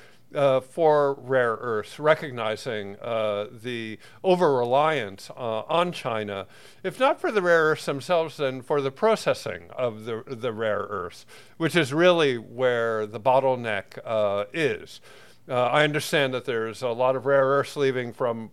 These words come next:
all over the world, going into China in bulk form to be processed and coming out again.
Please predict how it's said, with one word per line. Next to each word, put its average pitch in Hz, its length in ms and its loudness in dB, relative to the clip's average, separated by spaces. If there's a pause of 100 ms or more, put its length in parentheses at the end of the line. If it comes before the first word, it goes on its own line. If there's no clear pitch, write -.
all 139 280 4
over 143 160 0
the 135 80 -4
world, 139 420 4
going 131 320 2
into 131 240 -4
China 131 560 -4 (420)
in 139 200 -4
bulk 143 320 2
form 151 420 0
to 123 80 -4
be 120 140 -8
processed 131 600 -2
and 113 160 -10
coming 120 300 -4
out 147 240 2
again. 104 400 -6